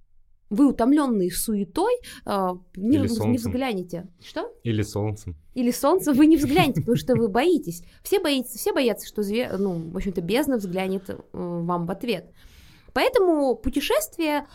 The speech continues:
Speaker 1: они становятся ценностными в девятнадцатом веке. Как? Дело в том, что тогда развивается промышленность, начинается эпоха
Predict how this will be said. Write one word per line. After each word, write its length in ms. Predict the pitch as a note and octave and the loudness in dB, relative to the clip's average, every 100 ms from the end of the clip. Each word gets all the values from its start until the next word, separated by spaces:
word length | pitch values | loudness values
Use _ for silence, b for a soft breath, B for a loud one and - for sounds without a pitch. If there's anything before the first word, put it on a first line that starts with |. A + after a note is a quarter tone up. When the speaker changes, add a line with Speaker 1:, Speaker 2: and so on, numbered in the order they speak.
| b | b
Speaker 1:
они 200 | C#4 F#4 | 4 4
становятся 420 | G#4+ D#4 D4 C#4+ | 4 2 0 -2
ценностными 840 | A#3+ - B3 A3+ - F#4+ F#4+ F#4+ A#3+ | -4 -2 0 0 -2 0 0 0 -4
в 40 | |
девятнадцатом 600 | A#3 C4+ E4+ B4 - D4 | -4 -2 -2 -4 -4 -4
веке. 360 | A#3 G#3 F3+ - | 0 -2 -2 -8
Как? 200 | - G#3 - b b b | -6 -6 -8 b b b
Дело 160 | A#3 A#3 | 4 4
в 80 | - | 2
том, 180 | G#4+ | -2
что 140 | - - | -2 -6
тогда 580 | G#3+ F#3 F3 B3+ F#4 F4 | -6 -4 -2 0 2 0
развивается 600 | C#4 F#3+ F#3 A#3+ D4 C#4 | -2 -4 -2 -2 -2 -6
промышленность, 640 | C4+ A#3+ E3+ - A3+ - | -4 -2 -2 -4 -6 -6
начинается 580 | B3 - G3 F3+ - F#3 | -8 -4 -4 -6 -8 -10
эпоха 600 | F#3 F#3+ - E3 D#3+ | -8 -10 -8 -8 -8